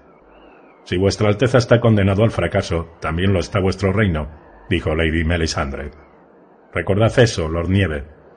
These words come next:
Es al verdadero rey de Poniente a quien tenéis ante vos". "Como digáis, mi señora". Jon mantuvo el rostro inescrutable. "Ahorráis palabras como si cada una fuese un dragón dorado",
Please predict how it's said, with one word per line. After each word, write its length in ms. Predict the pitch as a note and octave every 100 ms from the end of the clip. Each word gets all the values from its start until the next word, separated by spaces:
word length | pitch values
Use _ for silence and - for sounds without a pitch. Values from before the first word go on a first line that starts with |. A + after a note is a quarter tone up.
| - - -
Es 220 | F2 G2+
al 100 | G#2+
verdadero 440 | G#2+ G2+ G2 A2+ A2
rey 180 | A2 A2+
de 140 | A2
Poniente 500 | G#2 F#2+ G#2 F#2+ E2+
a 80 | D2+
quien 220 | - E2
tenéis 400 | E2 E2+ F#2 -
ante 280 | - F2+ -
vos". 340 | F2+ C#2+ - - - - - - - - - - -
"Como 200 | G2 F#2
digáis, 400 | F#2+ A2 E2+ -
mi 120 | E2+
señora". 400 | D#2+ F2 F2 C#2 - - _ F#2
Jon 160 | F#2+
mantuvo 420 | F#2 D#2+ F#2 F2+
el 80 | D2+
rostro 320 | E2 E2 -
inescrutable. 760 | E2 D#2 - F2 D#2 C#2 C2+ C#2 - - _ - - - - -
"Ahorráis 440 | D2+ D#2 G#2+ A2
palabras 420 | G#2+ A2+ A#2+ A2
como 220 | - G2+
si 100 | G2+
cada 240 | G2 F#2+ F2+
una 220 | A2+ G2
fuese 360 | - G#2 - G2
un 120 | G2+
dragón 340 | F2+ F2 F#2+
dorado", 460 | F2+ F#2 G2 C#2+